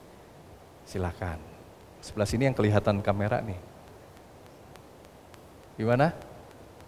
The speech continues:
Oh, gitu, besar. Bapak Ibu, ada yang berbeda? Di barat? Gimana? Oh, besar ya.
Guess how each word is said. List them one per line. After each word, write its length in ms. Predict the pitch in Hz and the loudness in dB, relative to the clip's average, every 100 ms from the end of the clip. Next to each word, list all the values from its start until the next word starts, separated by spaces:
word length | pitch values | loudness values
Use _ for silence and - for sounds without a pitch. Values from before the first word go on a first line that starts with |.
| - - - - - - | -20 -20 -20 -20 -20 -8
Oh, 160 | 104 95 | -6 -4
gitu, 240 | 92 - | -6 -8
besar. 720 | 85 - - - 60 69 - - - 123 - - - - | -8 -6 -4 -4 -4 -6 -6 -12 -16 -16 -18 -20 -12 -4
Bapak 240 | 110 127 | 2 4
Ibu, 240 | 131 160 170 - - - - - | 6 4 2 -6 -16 -18 -20 -8
ada 160 | 113 127 | 4 6
yang 80 | 131 | 6
berbeda? 480 | 127 123 131 160 - - - - - - - - - - - - - - - - - - | 6 8 8 8 4 -10 -14 -18 -20 -20 -20 -20 -20 -20 -20 -20 -20 -20 -20 -20 -20 -8
Di 320 | 113 113 110 | 2 4 8
barat? 240 | 107 120 143 - - - - - - - - - - - - - - - | 10 12 10 4 -12 -14 -16 -18 -20 -20 -20 -20 -20 -20 -20 -20 -20 -6
Gimana? 480 | 123 135 143 170 - - - - - - | 6 10 10 10 6 -8 -16 -18 -20 -10
Oh, 160 | - 123 | 0 2
besar 560 | 110 - 98 104 98 | 4 6 6 6 6
ya. 240 | 90 92 | 0 -6